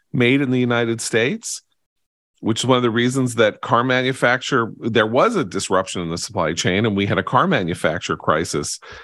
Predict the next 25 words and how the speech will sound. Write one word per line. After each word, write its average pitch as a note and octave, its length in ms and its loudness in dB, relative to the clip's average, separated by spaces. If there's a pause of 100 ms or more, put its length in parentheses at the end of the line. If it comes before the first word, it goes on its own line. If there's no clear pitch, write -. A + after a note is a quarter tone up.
(260)
for G#2 200 2
about F2 240 0
twelve D#2 300 0
months, E2 540 -2
uh, D#2 180 4
as E2 180 0
a F#2+ 40 -2
result F2 360 -2
of E2 80 -4
the D#2 80 -6
pandemic. D2 680 -4 (1200)
That's F3+ 400 0
not G#3 340 2
what's F3+ 280 0
of E3 140 4
interest F#3 480 0
to C3+ 100 0
Gina C3+ 280 2
Raimondo, C#3 680 2
apparently. F#2 520 -2
What's G2+ 220 0
of A2+ 120 2
interest F3+ 380 0
is G#2+ 180 2
what C3 340 0